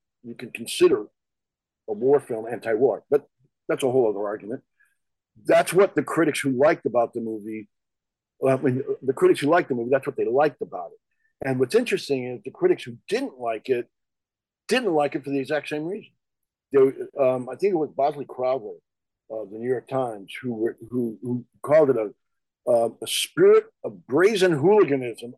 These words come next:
unseen in motion picture history. And to him, that's a bad thing, which, uh, you know, from his point of view, maybe it is.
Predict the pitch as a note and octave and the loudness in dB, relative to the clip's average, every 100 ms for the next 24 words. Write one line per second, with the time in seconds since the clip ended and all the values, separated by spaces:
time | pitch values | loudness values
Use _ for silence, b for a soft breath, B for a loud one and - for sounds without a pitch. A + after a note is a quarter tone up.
0 | _ E3+ F#3+ - - F#3+ D#3 C3+ C3 D3 | _ 0 2 0 2 2 2 -2 0 -2
1 | C#3+ C3+ C#3+ - C3 C#3 - G2 - _ | -2 -10 -10 -6 -4 -4 -6 -16 -18 _
2 | _ _ - A2+ A#2+ E3 F#3+ D#3+ B2 D#3 | _ _ -14 -8 -2 2 2 0 -2 2
3 | D#3+ C3+ - - _ _ G#4+ - - - | 2 2 -6 -20 _ _ -2 -2 -6 -18
4 | - G3 F#2+ - _ _ _ C3+ D3 D#3 | -10 -10 -10 -14 _ _ _ -6 -6 -2
5 | E3 D3+ D#3 G3 E3 F3+ F#3 G#3+ | -2 2 2 2 2 4 4 4